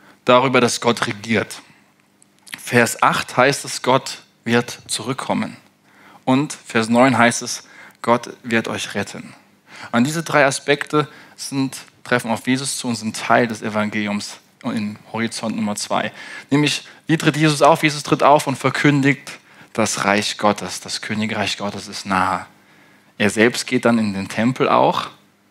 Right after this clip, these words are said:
wohin Gott ja versprochen hat, zurückzukommen. Er ist der Retter und Erlöser.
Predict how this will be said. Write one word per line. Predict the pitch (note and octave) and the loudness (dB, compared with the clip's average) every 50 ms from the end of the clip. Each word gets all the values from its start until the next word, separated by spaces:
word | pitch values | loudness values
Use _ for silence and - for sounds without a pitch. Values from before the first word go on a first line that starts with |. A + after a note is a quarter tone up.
| _ _ _ _ _ _ _ _ _ _ _ _ | _ _ _ _ _ _ _ _ _ _ _ _
wohin | - G2+ G2+ G2+ | -8 -6 -6 -4
Gott | G2 G#2+ A2 - | -2 -2 -2 -2
ja | - A2 | -4 -6
versprochen | - - - - - - - - A#2 A#2 A2+ - B2 - | -6 -6 -10 -12 -12 -10 -4 -2 -2 -2 0 -2 -4 0
hat, | - B2 G#2+ - - - - - _ _ _ _ _ _ | 0 0 0 0 -6 -14 -20 -20 _ _ _ _ _ _
zurückzukommen. | - - G#2+ A2+ - - - - - - - C3 C3+ D3 - - - _ _ _ _ _ _ _ - _ _ _ _ _ _ _ _ _ _ _ _ _ _ _ | -12 -10 -10 -10 -10 -10 -12 -12 -6 -2 -2 -2 -2 -2 -6 -12 -20 _ _ _ _ _ _ _ -20 _ _ _ _ _ _ _ _ _ _ _ _ _ _ _
Er | - A2 G#2+ G#2 G2+ A2+ A2 - _ | -4 -2 0 0 0 -2 -6 -10 _
ist | - A#2 - - | -12 -12 -8 -6
der | - G2+ | -2 0
Retter | A2 B2 B2 - B2 | 0 0 0 0 0
und | A2+ A2 | 0 2
Erlöser. | G2+ G2 G2+ G2+ A2+ A#2+ B2+ B2 B2+ A#2+ A#2+ B2+ | 0 0 0 2 2 2 2 2 2 2 2 2